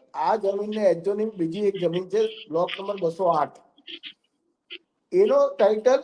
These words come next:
અને આ જમીનના ટાઇટલ બિલકુલ સેમ છે. એક પણ માથાના એક વાળ જેટલા ટાઇટલમાં ફરક નથી. સને બે હજાર સત્તર ની સાલમાં તત્કાલીન કલેક્ટર શ્રી મહેન્દ્ર પટેલ સાહેબે આ જમીનના એને ટાઇટલ કરી આપેલા એડજોઇનિંગ લેન્ડના.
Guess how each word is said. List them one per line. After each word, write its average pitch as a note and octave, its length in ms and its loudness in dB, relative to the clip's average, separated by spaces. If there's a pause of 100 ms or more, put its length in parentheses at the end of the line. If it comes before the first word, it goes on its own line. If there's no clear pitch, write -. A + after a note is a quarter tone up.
(100)
અને A3 140 2
આ G#3+ 200 2
જમીનના A#3+ 400 0
ટાઇટલ A#3 440 -2 (100)
બિલકુલ A#3 360 -8
સેમ G#3 460 -2
છે. - 240 -16 (640)
એક - 300 0
પણ C#4+ 240 2
માથાના A#3 480 -2
એક A#3+ 180 0
વાળ G#3 300 2
જેટલા A#3 280 0
ટાઇટલમાં A#3 540 -2
ફરક A3+ 400 -2 (120)
નથી. D#3+ 360 -2 (680)
સને G#3 260 4
બે A3+ 120 4
હજાર A3+ 280 4
સત્તર G3 440 0
ની A#3+ 100 2
સાલમાં G3+ 520 0
તત્કાલીન A#3+ 800 -2
કલેક્ટર A3 460 0
શ્રી B3 400 -8 (500)
મહેન્દ્ર G#3+ 420 4
પટેલ A3+ 360 2
સાહેબે G#3+ 400 4
આ G3+ 300 0
જમીનના G#3 500 -2 (140)
એને F#3+ 260 -2
ટાઇટલ E3+ 360 -4
કરી A#3 340 2
આપેલા F3+ 300 2
એડજોઇનિંગ F#3+ 480 2
લેન્ડના. E3 340 2